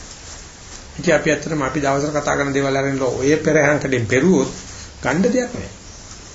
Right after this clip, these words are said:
නිතරම වැරදිච්ච දේවලුයි, පෙරදිච්ච දේවලුයි, බැරි වෙච්ච දේවලුයි, අනුන්ගේ දෝෂ ටිකයි කිය කිය ඉඳ ගියාම වෙන මොනවාක් කරන්නේ. ඉතින් ඒ නිසා මේ දුක කියන එක සංකත දෙයක් බවත්,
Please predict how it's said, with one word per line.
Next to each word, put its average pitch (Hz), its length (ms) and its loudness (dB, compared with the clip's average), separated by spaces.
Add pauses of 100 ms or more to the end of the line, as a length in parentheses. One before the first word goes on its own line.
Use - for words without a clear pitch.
(380)
නිතරම 156 760 4
වැරදිච්ච 147 560 4
දේවලුයි, 147 440 2
පෙරදිච්ච 147 520 0
දේවලුයි, 147 400 2
බැරි 147 260 2
වෙච්ච 147 240 2
දේවලුයි, 143 480 2
අනුන්ගේ 151 380 0
දෝෂ 147 240 2
ටිකයි 139 280 0
කිය 135 180 0
කිය 135 200 0
ඉඳ 139 120 -2
ගියාම 160 340 2 (500)
වෙන 139 180 -4
මොනවාක් 123 340 -6
කරන්නේ. - 360 -14 (640)
ඉතින් 185 240 2
ඒ 208 80 4
නිසා 208 260 2
මේ 196 240 4
දුක 196 300 2
කියන 151 320 2
එක 127 160 0 (420)
සංකත 233 520 2
දෙයක් 135 280 2
බවත්, 143 360 0